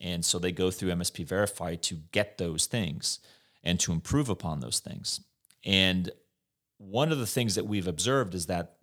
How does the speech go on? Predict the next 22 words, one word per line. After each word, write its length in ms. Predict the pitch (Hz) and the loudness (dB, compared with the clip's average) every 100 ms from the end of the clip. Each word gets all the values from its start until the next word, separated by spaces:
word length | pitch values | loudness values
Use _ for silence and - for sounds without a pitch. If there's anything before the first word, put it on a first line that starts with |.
| _ _ _ | _ _ _
those 280 | 117 123 110 | 0 2 4
M 120 | 139 | 4
S 120 | 107 | 2
Ps, 640 | - 139 113 90 82 - - _ _ _ _ _ | 0 -2 0 0 0 -2 -4 _ _ _ _ _
like, 120 | 120 - | -20 -18
right 380 | 113 117 165 226 | -18 -6 -2 0
in 100 | 196 | 2
the 60 | 104 | 4
middle 640 | 101 107 120 85 - - _ _ _ _ _ _ _ _ _ - - _ 110 | 4 4 4 0 -6 -18 _ _ _ _ _ _ _ _ _ -20 -20 _ 0
a-, 200 | 110 - | 2 4
as 200 | 107 95 | 4 4
they're 260 | 147 143 | 4 4
of, 360 | - - - 107 | 2 -2 -4 0
of 180 | 110 98 | 0 2
that 220 | - - | 2 2
project 600 | - 107 104 - - - | 0 2 2 -2 -12 -8
and 120 | 98 | -4
that 120 | 92 | -4
program, 560 | - 104 95 78 - - | -2 0 0 0 -8 -8
and 180 | - 98 | -2 2
they're 180 | 110 110 | 4 2
learning 720 | 101 120 151 151 143 139 135 | 2 2 2 2 0 -2 -4